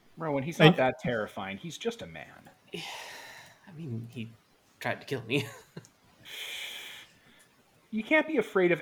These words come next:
Speaker 1: everyone who tries to kill you, Rowan. That's like at least two hundred billionaires right now. Are you f-, afraid of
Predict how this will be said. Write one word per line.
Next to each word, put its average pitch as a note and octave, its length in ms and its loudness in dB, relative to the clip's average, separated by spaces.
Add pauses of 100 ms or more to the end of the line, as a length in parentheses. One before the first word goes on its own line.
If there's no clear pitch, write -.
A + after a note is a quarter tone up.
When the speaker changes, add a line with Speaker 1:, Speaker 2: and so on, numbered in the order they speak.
Speaker 1:
everyone D#3 360 6
who D#3 80 -2
tries C3+ 300 4
to - 80 -6
kill A#2+ 260 0
you, G#2 140 -4
Rowan. F#2 440 -6
That's F3 220 6
like G#3+ 400 4 (560)
at E3+ 200 -2
least G#3+ 300 2
two G3+ 180 0
hundred D#3+ 300 0
billionaires A2 540 0
right F2+ 180 -2
now. F2 60 -10
Are F2 100 -6
you C#3+ 120 -4
f-, - 100 -6
afraid C#3+ 640 2
of C3 120 -2